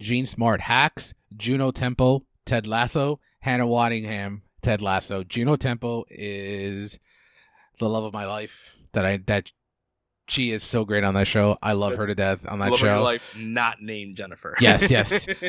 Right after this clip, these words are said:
Speaker 2: <laughs>
Speaker 1: Hannah Waddingham, also the love of my life, not named Jennifer. Um, I love them both on the show. They are so great. Uh, but Jean Smart's winning this.
Speaker 2: Yeah, I was gonna say, it's
Speaker 1: <laughs> Yeah.
Speaker 2: Jean Smart.
Speaker 1: I, I literally just, like,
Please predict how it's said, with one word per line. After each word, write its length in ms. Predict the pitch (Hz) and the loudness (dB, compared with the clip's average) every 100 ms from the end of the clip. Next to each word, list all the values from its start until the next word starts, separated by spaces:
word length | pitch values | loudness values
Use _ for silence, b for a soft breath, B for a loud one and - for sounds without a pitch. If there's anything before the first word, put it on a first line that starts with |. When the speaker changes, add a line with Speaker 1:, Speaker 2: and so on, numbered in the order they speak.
| - | -8
Speaker 2:
<laughs> 280 | 165 151 | -10 -10
Speaker 1:
Hannah 320 | - 170 160 156 | 4 10 12 12
Waddingham, 520 | 147 151 156 151 156 - | 10 8 6 4 2 2
also 280 | 127 139 127 | 2 2 2
the 80 | 131 | 4
love 160 | 127 | 4
of 60 | 123 | 2
my 120 | 127 | -2
life, 460 | 127 131 135 - - | -4 -6 -10 -16 -10
not 200 | 117 113 | 0 2
named 200 | 113 117 | 2 2
Jennifer. 460 | 113 113 - 123 120 B B | 2 0 2 0 0 B B
Um, 480 | - 104 104 107 104 - _ | 2 6 8 6 0 -8 _
I 120 | 139 | 6
love 180 | 170 190 | 12 12
them 120 | 165 147 | 10 4
both 180 | 139 | 2
on 120 | 135 127 | 2 -2
the 60 | |
show. 180 | 120 127 | 0 0
They 120 | 127 | 2
are 80 | 147 | 2
so 380 | 120 - 135 123 | 0 -2 0 0
great. 360 | 104 110 117 - b b _ | 2 2 2 -2 b b _
Uh, 480 | 98 110 117 113 113 - | 4 6 6 6 2 -2
but 100 | 135 | -2
Jean 200 | 127 113 | -2 -4
Smart's 280 | - 87 | -8 -12
winning 200 | - 67 | -12 -14
this. 280 | 76 - - | -12 -8 -2
Speaker 2:
Yeah, 140 | 143 151 | 2 2
I 20 | |
was 60 | 143 | 2
gonna 100 | 139 | -2
say, 120 | - | 2
it's 260 | - 139 127 | 6 6 6
Speaker 1:
<laughs> 0 | |
Yeah. 180 | 101 165 | 4 2
Speaker 2:
Jean 100 | - | 0
Smart. 180 | - 165 190 | 4 8 10
Speaker 1:
I, 80 | 208 | 10
I 40 | |
literally 400 | 220 233 240 226 | 10 8 8 4
just, 200 | 190 185 | -2 0
like, 300 | 185 175 160 | 2 2 0